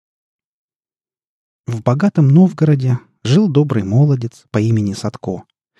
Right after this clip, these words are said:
а по уличному прозывался Садко Гусляр. Жил бобылем,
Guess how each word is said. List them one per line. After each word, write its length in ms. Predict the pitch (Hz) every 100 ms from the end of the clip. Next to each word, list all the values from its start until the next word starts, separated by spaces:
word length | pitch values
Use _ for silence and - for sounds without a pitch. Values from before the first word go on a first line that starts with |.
| _ _
а 140 | -
по 80 | 123
уличному 600 | 143 208 208 - 170 165
прозывался 760 | - 120 107 107 143 143 135 127 _
Садко 440 | - 123 - 117
Гусляр. 580 | 107 127 - 98 82 - _ _ _ _ _ _ _ _ _ _ -
Жил 220 | 131 233
бобылем, 580 | 147 113 110 117 113